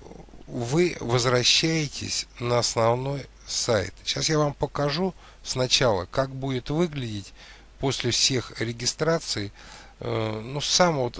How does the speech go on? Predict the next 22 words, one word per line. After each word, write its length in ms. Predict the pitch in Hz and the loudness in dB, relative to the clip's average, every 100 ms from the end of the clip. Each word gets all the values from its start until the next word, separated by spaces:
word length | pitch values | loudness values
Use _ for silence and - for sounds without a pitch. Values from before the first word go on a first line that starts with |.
| 120 | 0
сама 280 | 147 156 139 | 2 2 2
программка 760 | 123 123 143 165 147 117 101 | 4 4 4 2 0 -4 -4
у 200 | - 113 | -6 -4
вас 220 | 123 127 | -2 -2
на 120 | 123 113 | -2 -4
с-, 140 | - - | -6 -10
на 180 | 107 110 | -2 0
рабочем 440 | 110 120 117 110 | 0 -2 -4 -4
столе. 500 | 101 - 104 98 87 - - - - - | -4 -2 0 -2 -6 -12 -20 -20 -20 -8
А 100 | - | -2
потом 420 | 127 147 208 190 143 | 0 2 2 0 -4
мы 320 | 127 135 170 | -6 0 2
вернемся 640 | 156 123 143 156 135 110 | 4 2 0 -2 0 0
опять 480 | 107 - 147 147 - - | 0 0 -2 -2 -6 -8
в 220 | 117 110 135 | -4 0 0
эту, 480 | - 113 101 - 110 - - - | -2 -6 -8 -12 -16 -18 -20 -18
м, 300 | 110 120 113 110 | -12 -10 -6 -6
вот 180 | 107 | -6
на 160 | 120 131 | -4 -4
этот 260 | 143 113 - | -6 -8 -2
самый 380 | 120 117 104 98 - - - - | 0 0 -2 -8 -14 -20 -20 -12
сайт, 460 | - - 107 92 | -4 0 0 0